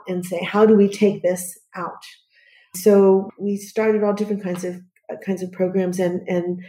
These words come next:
had the ability to invite university students in and university professors and people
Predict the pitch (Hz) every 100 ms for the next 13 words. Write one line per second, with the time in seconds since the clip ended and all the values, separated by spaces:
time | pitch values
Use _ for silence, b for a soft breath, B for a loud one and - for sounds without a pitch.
0 | B B 220 214 202 196 196 185 185 185
1 | 185 175 180 175 185 185 185 - - 196
2 | 180 190 185 190 190 - 196 185 180 170
3 | 180 175 175 180 175 175 170 170 170 175
4 | 175 208 208 190 175 175 175 180 175 -
5 | 185 175 170 -